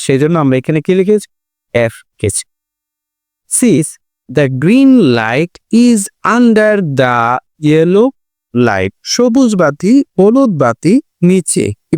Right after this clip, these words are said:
মনে আছে? দেখো, তার মানে বাক্যটি সঠিক। সঠিক হলে আমরা এখানে কি লিখব? ট্রু লিখ, ওকে? এখানে আমরা ট্রু মানে টি লিখ।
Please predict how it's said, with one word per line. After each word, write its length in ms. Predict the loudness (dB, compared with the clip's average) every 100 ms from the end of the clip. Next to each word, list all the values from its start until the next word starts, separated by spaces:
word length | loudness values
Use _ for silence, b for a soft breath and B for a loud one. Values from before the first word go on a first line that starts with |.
| -2
মনে 180 | 0 0
আছে? 180 | -2 0 -2 -2
দেখো, 280 | -6 -4 -2 -2 -2
তার 120 | -2 0
মানে 140 | 0 -2 _ _ _ -6
বাক্যটি 480 | -4 -4 -6 -4 -4 -2
সঠিক। 380 | -4 -2 -4 -6 -6
সঠিক 280 | -6 -4 -4 -2
হলে 120 | 0 0
আমরা 120 | 0
এখানে 200 | -2 -4 -2
কি 80 | -2
লিখব? 180 | -2 -2 -4 -4 _ _ _ _ -4
ট্রু 140 | 0 2
লিখ, 140 | 0 -2 _ _ _ _ -8
ওকে? 240 | -4 -2 -2 -4
এখানে 220 | -4 0 2
আমরা 180 | 0 -2 _ _ _ _ _ -4
ট্রু 140 | 0 2 2 2
মানে 220 | 2 0 -4 _ _ _ -2
টি 120 | 0 2
লিখ। 160 | 0